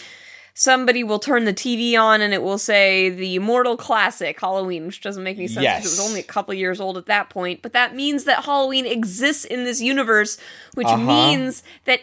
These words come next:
Speaker 1: his ex-wife is either that actress or she has a twin sister.
Speaker 2: Yes, Nancy Keys, or Nancy Loomis.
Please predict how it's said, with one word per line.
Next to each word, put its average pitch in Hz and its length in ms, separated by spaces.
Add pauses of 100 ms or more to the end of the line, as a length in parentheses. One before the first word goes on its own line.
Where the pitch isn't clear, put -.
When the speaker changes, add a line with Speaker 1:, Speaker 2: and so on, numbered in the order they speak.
Speaker 1:
his 285 320
ex-wife 254 720
is 240 200
either 240 280
that 269 260
actress 302 640 (460)
or 262 680
she - 200
has 285 120
a 202 60
twin 311 400
sister. 247 840
Speaker 2:
Yes, 104 340
Nancy 160 320
Keys, 117 600 (300)
or 101 100
Nancy 101 380
Loomis. 98 800